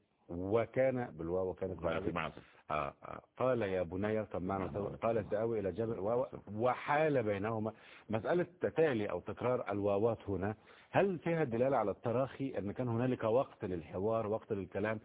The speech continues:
Speaker 1: ووقت طويل لارتفاع الأمواج والفيضانات وال-، إلى هذه الأمور؟
Speaker 2: ليس وقت.
Speaker 1: أم كان الأمر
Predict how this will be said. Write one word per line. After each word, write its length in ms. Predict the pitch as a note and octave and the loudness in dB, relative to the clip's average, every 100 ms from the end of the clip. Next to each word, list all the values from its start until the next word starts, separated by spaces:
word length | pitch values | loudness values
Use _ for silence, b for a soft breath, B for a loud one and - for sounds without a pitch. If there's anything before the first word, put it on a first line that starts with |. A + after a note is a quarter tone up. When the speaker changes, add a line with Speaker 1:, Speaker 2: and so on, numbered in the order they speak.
| B B - | B B 0
Speaker 1:
ووقت 300 | B2 D3+ C3+ | 2 2 -2
طويل 460 | B2 A2+ B2+ A#2 | 0 2 2 2
لارتفاع 420 | G#2+ - - A2 | -2 -4 -2 0
الأمواج 680 | G#2 - F2+ G2 G#2+ G#2 F#2 | 0 -4 -4 0 0 0 0
والفيضانات 760 | F#2+ F2+ F#2+ F2 F2+ G#2+ G#2+ | -4 -2 -4 -2 0 -2 -2
وال-، 300 | F#2+ E2+ E2+ F2+ - G2 | -4 -4 -8 -12 -14 -8
إلى 140 | G2+ A2 | -2 0
هذه 300 | A2+ G#2+ G#2 | 2 0 -2
الأمور؟ 380 | F#2+ F2 B2+ C#3+ | -2 -2 -4 -2
Speaker 2:
ليس 220 | F#2+ G2+ | -6 -2
وقت. 240 | F2 - - | -2 -2 0
Speaker 1:
أم 180 | D3+ C#3+ | 0 2
كان 240 | D#3 D#3+ | 2 2
الأمر 520 | C3+ - D#3 D#3+ C3+ | 0 2 2 2 -2